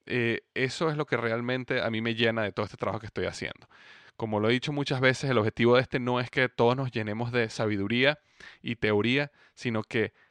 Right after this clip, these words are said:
así sea de cada artículo, de cada podcast, apliquemos una cosita que nos ayude a cambiar y a ser mejor. Y de este podcast hoy vas a tener muchas cosas porque vas a aprender de finanzas y matrimonio como te estaba hablando. Te comento que si no estás casado o, o no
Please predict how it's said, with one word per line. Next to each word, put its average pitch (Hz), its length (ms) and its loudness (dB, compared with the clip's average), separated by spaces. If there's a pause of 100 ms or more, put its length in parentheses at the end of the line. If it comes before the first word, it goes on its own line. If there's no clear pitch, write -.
así - 180 -6
sea 170 220 2
de 147 100 2
cada 139 240 2
artículo, 131 400 0
de 101 80 0
cada 127 200 2
podcast, 131 480 -2
apliquemos 117 480 -6 (100)
una 175 240 2
cosita 127 500 -4 (380)
que 117 140 0
nos 110 180 -2
ayude 110 420 0
a 117 140 -2
cambiar 104 580 -2 (260)
y 113 120 -2
a 104 60 -2
ser 107 220 -2
mejor. 98 340 -6
Y 113 60 2
de 139 60 -2
este 175 180 -2
podcast 190 380 -2
hoy 165 120 4
vas 160 100 2
a 156 60 -4
tener 123 180 -2
muchas 139 340 -4
cosas 104 320 -4
porque 101 220 -6
vas 104 100 0
a 131 40 -2
aprender 110 300 -4
de 113 80 -8
finanzas 104 380 -6
y 120 60 -4
matrimonio 101 500 -4
como 107 140 -8
te 92 60 -10
estaba 98 200 -4
hablando. 98 380 -6 (500)
Te 131 100 2
comento 143 300 2
que 190 80 -2
si 123 160 -2
no 131 140 0
estás - 260 -2
casado 120 600 0 (460)
o, 110 100 -4
o 104 260 -2
no 104 200 -4